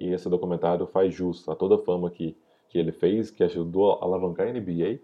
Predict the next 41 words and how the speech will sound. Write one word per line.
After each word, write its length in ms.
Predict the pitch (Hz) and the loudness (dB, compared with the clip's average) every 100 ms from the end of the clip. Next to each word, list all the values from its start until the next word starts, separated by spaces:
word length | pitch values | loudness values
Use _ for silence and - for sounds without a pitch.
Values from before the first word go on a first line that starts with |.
| _ | _
ser 160 | _ 90 | _ -4
sucesso 380 | 85 87 98 98 | -4 2 2 2
de 80 | 85 | 0
vendas, 240 | 95 101 | 0 0
hoje 140 | 87 | -2
é 40 | 90 | -2
um 60 | |
dos 100 | 85 | -4
esportes 360 | 87 - 87 85 | -8 -4 -4 -2
mais 120 | 92 | -6
lucrativos 600 | 98 98 92 - 120 131 | -6 -4 -4 -4 -6 -6
do 100 | 80 | -6
mundo, 240 | 80 73 92 | -6 -8 -6
mais, 220 | 98 107 _ - | -6 -8 _ -10
mais 220 | 92 104 | -6 -4
dinheiro 200 | 95 95 | -4 -4
envolvido. 400 | 82 78 110 - _ _ _ | -4 -2 -4 -6 _ _ _
Então, 540 | 90 85 - 90 87 - _ | -12 -4 -2 -2 -2 -12 _
vale 400 | - - 95 95 | -20 -4 0 0
muito 180 | 101 120 | 0 -2
a 40 | |
pena 360 | 120 95 95 87 - _ | -2 0 -2 -4 -12 _
acompanhar 720 | 87 - 87 87 85 98 - - | -8 -4 0 2 2 -2 -4 -6
a 80 | 95 | -4
trajetória 480 | 90 87 - 90 87 | -2 -2 0 0 0
de 80 | |
uma 100 | 98 | 0
lenda, 380 | 98 90 98 110 - - | 0 2 0 -2 -4 -4
e 40 | |
Arremesso 360 | 87 92 95 - | -2 -2 -4 -4
Final 200 | 92 92 | -4 2
faz 180 | 92 | 0
muito 680 | 90 92 107 127 127 127 127 _ - | 0 -4 -2 -2 -4 -6 -6 _ -12
jus 500 | 82 90 104 101 - - | -6 -2 0 -2 -8 -2
ao 140 | 92 | 0
nome 240 | 90 92 | 0 0
do 100 | 90 | 0
Michael 280 | 90 90 101 | -2 -2 -2
Jordan. 280 | 87 85 80 - _ - | 0 -2 -4 -14 _ -4
É, 480 | 85 82 80 80 71 - _ | 0 0 0 -2 -6 -14 _
são, 540 | - 87 87 82 76 | -2 0 0 -4 -10